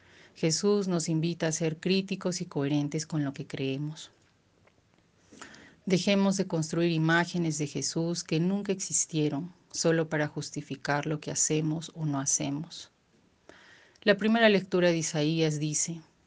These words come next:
"Cuando renuncies a oprimir a los demás y destierres de ti el gesto amenazador y la palabra ofensiva,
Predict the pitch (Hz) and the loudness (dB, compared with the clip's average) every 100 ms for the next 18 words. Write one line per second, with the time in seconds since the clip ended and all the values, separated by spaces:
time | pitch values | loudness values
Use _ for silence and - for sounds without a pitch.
0 | _ _ - 180 175 175 175 175 226 240 | _ _ -2 2 4 4 2 2 2 0
1 | 226 208 196 175 160 156 156 160 156 147 | 0 2 2 0 0 0 2 2 2 -2
2 | 147 143 147 156 165 160 - 185 151 135 | -4 -2 0 0 0 -2 -2 -2 -2 -2
3 | - 170 170 170 165 143 135 - 151 - | -4 -2 0 0 -4 -4 -6 -6 -8 -4
4 | 160 135 - 151 - 160 151 147 139 139 | -4 -4 -4 -2 -2 -2 0 0 -2 -2
5 | 139 147 156 156 170 151 147 139 139 143 | 0 4 4 2 -2 -4 -2 0 0 -2
6 | 139 147 143 - 151 151 165 | -4 -6 -4 -2 -2 -2 -6